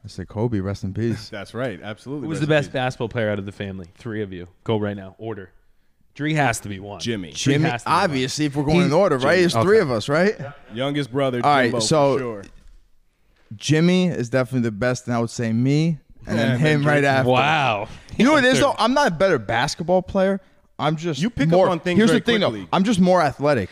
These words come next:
Speaker 3: See,
Speaker 2: Yes.
Speaker 3: you have
Speaker 1: And I
Speaker 3: this
Speaker 1: grind harder than him. He, you know what I mean? Like,
Speaker 2: Yes.
Speaker 1: eh, that's what it, that's what it really comes down to. And I think that's the same thing with fighting.
Speaker 2: Yes.
Speaker 1: You know what I
Speaker 3: Okay.
Speaker 1: mean?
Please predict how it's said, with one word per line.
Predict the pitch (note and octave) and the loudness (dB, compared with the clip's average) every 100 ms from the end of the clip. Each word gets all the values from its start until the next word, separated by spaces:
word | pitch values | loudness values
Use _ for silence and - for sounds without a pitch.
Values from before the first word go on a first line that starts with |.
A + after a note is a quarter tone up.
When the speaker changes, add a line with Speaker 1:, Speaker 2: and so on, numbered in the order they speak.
| - | -6
Speaker 3:
See, | - | -2
Speaker 2:
Yes. | F3 | 2
Speaker 3:
you | D3+ A#3+ | 4 6
have | A#3 | 4
Speaker 1:
And | F#3+ | 2
I | G3+ | 0
Speaker 3:
this | D#3+ | 0
Speaker 1:
grind | D#3 F#3+ G3 F3 | 2 2 2 0
harder | C#3 F3+ F#3+ D3+ | 2 4 4 2
than | C3 | 0
him. | D3 C#3+ | 0 0
He, | A2+ F3+ | 0 0
you | E3+ | 0
know | E3 | -2
what | |
I | E3+ | -2
mean? | F3+ F3 | -4 -4
Like, | D3+ C3+ | -4 -4
Speaker 2:
Yes. | A2 G2 E2 - - | -6 -8 -10 -12 -8
Speaker 1:
eh, | D#3+ | -2
that's | E3 F3 | -2 -2
what | F#3+ F3 | -2 0
it, | C#3+ B2 | -2 -2
that's | D3 D#3+ | -4 0
what | F3+ | 0
it | D#3+ | 0
really | D#3+ | 0
comes | D3+ D3 B2+ | 0 0 0
down | C#3 D3 | 0 0
to. | C#3+ | 0
And | C#3+ - | 0 -2
I | |
think | F3+ A#3 | -2 0
that's | G#3 | 0
the | D#3 | 0
same | - F3+ | -2 -2
thing | D#3+ D3+ | 0 -2
with | A#2 | 0
fighting. | D3 D3 G2+ F#2+ | 0 0 -2 -8
Speaker 2:
Yes. | F#2 D#2+ - - | -14 -14 -16 -6
Speaker 1:
You | |
know | C#3 | -2
what | |
I | D3+ | 0
Speaker 3:
Okay. | |
Speaker 1:
mean? | D#3 | -2